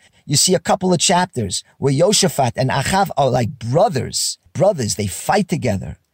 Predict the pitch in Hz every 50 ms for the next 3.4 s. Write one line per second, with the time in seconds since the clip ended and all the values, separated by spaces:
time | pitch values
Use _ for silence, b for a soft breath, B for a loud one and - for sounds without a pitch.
0 | _ _ _ _ 104 104 101 107 107 101 98 95 110 131 156 143 139 156 196 -
1 | 190 - 202 151 107 127 - 104 90 76 - - b b b b b b 113 110
2 | 123 214 262 - - - - 143 110 98 - - 101 - 175 202 185 - 147 -
3 | - - 185 170 180 101 113 -